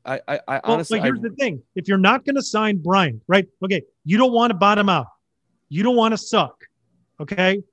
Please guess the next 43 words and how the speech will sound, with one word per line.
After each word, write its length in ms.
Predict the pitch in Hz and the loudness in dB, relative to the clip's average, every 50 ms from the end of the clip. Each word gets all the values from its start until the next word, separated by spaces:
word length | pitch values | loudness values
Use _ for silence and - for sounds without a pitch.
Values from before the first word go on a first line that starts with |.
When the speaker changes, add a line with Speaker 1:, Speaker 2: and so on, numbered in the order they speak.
| _ - | _ -14
Speaker 1:
That's 180 | 110 110 - | -14 -12 -10
what 100 | 120 113 | -8 -6
they 80 | - 131 | -2 -2
Speaker 2:
So 80 | 123 | 0
Speaker 1:
say. 80 | 202 - | 2 4
Speaker 2:
then 220 | 151 131 123 131 - - | 2 2 2 -2 -6 -12
if, 80 | 190 208 - _ _ _ _ - | -18 -20 -20 _ _ _ _ -16
if 60 | 156 - | -12 -6
you 120 | 156 190 | -2 0
don't 180 | 226 269 269 269 | 2 2 2 2
wanna 240 | 262 269 269 269 240 | 0 0 0 -2 -4
suck, 480 | - - - 226 190 151 127 - - - - _ _ _ _ _ _ _ _ _ _ _ _ _ | -4 0 4 4 4 4 2 -4 -14 -20 -20 _ _ _ _ _ _ _ _ _ _ _ _ _
how 280 | - - 196 220 247 269 | -6 0 2 4 4 4
are 80 | 262 | 4
you 180 | 254 233 247 240 | 4 2 2 2
replacing 520 | 233 226 - - 208 202 196 165 190 175 165 | 2 0 -2 0 0 0 0 -2 -4 -6 -6
Chris 240 | - - 180 160 - | -4 -4 -4 -4 -2
Bryant? 340 | - 180 170 143 123 120 120 | -2 0 0 0 -2 -4 -8
You 120 | 147 156 | -12 -6
can't 380 | - 208 196 151 123 - - - _ _ _ _ _ _ _ | -2 0 0 0 -2 -6 -14 -20 _ _ _ _ _ _ _
because 340 | 180 175 - 196 196 185 165 | -6 -2 0 0 0 0 -2
of 60 | 170 | -4
the 80 | 156 151 | -6 -6
versatility, 720 | 151 190 196 - - 160 - 185 185 185 185 180 185 185 | -4 -4 -6 -6 -8 -10 -6 -4 -4 -2 -2 -2 -2 -2
the 120 | 170 165 165 | -2 0 0
offense, 420 | 170 185 175 - 190 180 180 170 - | 0 0 0 0 -2 -2 -2 -4 -4
the 100 | - 165 | -6 -4
elite 320 | 165 156 165 175 180 - | -4 -2 -4 -4 -4 -4
play 240 | - 175 180 175 175 | -4 -2 0 0 0
on 180 | 180 180 170 165 | 0 -2 -2 -2
all, 220 | 170 180 185 175 - | -2 -2 -2 -4 -6
on 140 | 196 170 165 | -6 -6 -2
both 220 | 147 175 175 170 | -2 -2 -2 -2
sides 160 | - 185 165 151 | -2 -2 -2 0
of 80 | 160 | 0
the 20 | 160 | -2
Speaker 1:
Well, 120 | 165 160 | -2 -4
Speaker 2:
ball. 80 | 143 - _ _ _ - 156 | -4 -8 _ _ _ -12 -10
You 100 | 190 185 | -8 -4
can't. 260 | - 247 214 147 - - | -2 -2 -2 -2 -4 -8
Speaker 1:
you, 140 | 80 71 _ _ | -18 -20 _ _
Speaker 2:
So 220 | - - 208 196 | -6 -4 -4 -2
Speaker 1:
you, 140 | 151 151 151 | -2 -6 -8